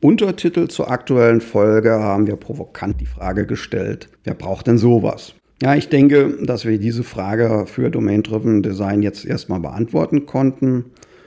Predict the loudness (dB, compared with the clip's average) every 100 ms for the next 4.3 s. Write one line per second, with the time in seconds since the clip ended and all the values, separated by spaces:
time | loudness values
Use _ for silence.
0 | _ _ -6 0 2 4 4 2 -2 -8
1 | -6 -6 -6 -6 2 2 4 -2 -2 -2
2 | 0 0 0 -2 -2 -4 -4 -2 -2 -4
3 | -4 -6 -4 -4 -4 -2 0 -2 -6 -8
4 | -4 -2